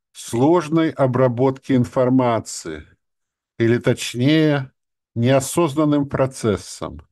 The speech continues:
Когда мы сталкиваемся с какой-то ситуацией, наш мозг начинает сопоставлять её с предыдущим опытом,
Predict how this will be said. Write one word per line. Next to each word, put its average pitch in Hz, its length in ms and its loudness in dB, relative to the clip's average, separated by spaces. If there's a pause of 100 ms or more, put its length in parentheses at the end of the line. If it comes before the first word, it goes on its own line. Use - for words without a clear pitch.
(720)
Когда 127 260 0
мы 196 120 4
сталкиваемся 165 1080 2
с 135 120 -12
какой-то 156 580 0
ситуацией, 131 1040 0 (560)
наш 151 380 2
мозг 165 640 0 (260)
начинает 165 600 0
сопоставлять 151 1000 -4
её 147 240 0
с - 140 -12
предыдущим 143 880 -4
опытом, 117 680 -4